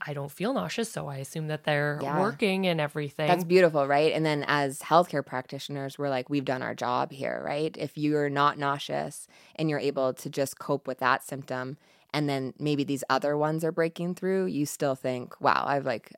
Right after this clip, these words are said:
Speaker 2: I've succeeded here."
Speaker 1: And how long were your treatments for? How long did you have to go?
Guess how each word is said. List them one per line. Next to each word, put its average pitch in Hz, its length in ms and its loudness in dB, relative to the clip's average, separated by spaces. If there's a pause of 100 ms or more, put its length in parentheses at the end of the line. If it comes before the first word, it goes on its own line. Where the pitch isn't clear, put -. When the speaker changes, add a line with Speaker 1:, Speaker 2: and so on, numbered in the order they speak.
Speaker 2:
I've 139 180 -2 (120)
succeeded 143 580 -2
here." 147 340 -6 (520)
Speaker 1:
And 214 120 6
how 220 140 0
long 254 180 0
were 262 60 -2
your 233 140 -4
treatments - 520 -8
for? 196 300 -2
How 185 180 0
long 190 220 2
did 180 160 -4
you 185 80 -4
have 165 180 -2
to 185 100 -2
go? 170 400 6